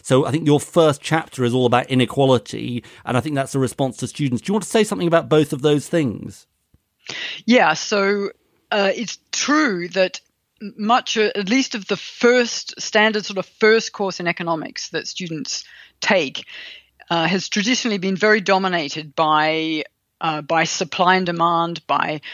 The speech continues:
Speaker 2: assumptions about rational economic man. And really the view of markets clearing was, uh, presented to students as the benchmark, and then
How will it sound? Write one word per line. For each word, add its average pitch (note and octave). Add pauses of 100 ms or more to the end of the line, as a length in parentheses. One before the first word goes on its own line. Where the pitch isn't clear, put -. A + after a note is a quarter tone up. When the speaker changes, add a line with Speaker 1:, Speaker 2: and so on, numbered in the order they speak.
(180)
Speaker 2:
assumptions F#3
about D#3+
rational E3
economic E3
man. D#3 (500)
And F3+
really A3+
the F#3+
view F#3
of E3
markets F#3
clearing D#3+
was, E3+ (220)
uh, B2+ (220)
presented G3
to F3
students E3+
as E3 (300)
the F3
benchmark, A#3+
and G3+
then F#3